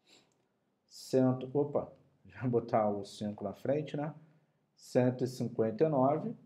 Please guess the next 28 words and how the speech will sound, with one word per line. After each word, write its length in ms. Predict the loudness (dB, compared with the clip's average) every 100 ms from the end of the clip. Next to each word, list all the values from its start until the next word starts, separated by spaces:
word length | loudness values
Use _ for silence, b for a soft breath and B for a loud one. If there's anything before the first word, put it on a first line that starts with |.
| _ 0
e 320 | 2 2 -4 -18
cento 540 | -20 -2 0 0 4
e 40 | 4
oitenta 480 | 4 2 0 0 -4
e 20 |
três. 300 | -4 -10 -12
Show? 540 | 6 8 10 6 -6 -16 _ _ _ _ _ _ -2
Galera, 320 | 8 8 8 0
pensa 260 | -2 0 -2
comigo. 460 | 0 0 0 -4 -12 _ _ _ _ _
Quanto 300 | 4 4 8
aumenta 560 | 8 8 4 2 2 2
do 140 | 2
cento 420 | 0 2 2 2 0
e 20 |
quarenta 480 | 6 6 6 2 2
e 40 |
um 220 | 2 -2 -6 0
pro 100 | 0
cento 300 | 2 0 -2
e 40 | -4
cinquenta 400 | -4 -2 0 0
e 20 |
nove? 300 | 0 -2 -6
É 20 |
só 160 | 0 0
você 240 | 2 0
ver 320 | 2 2 0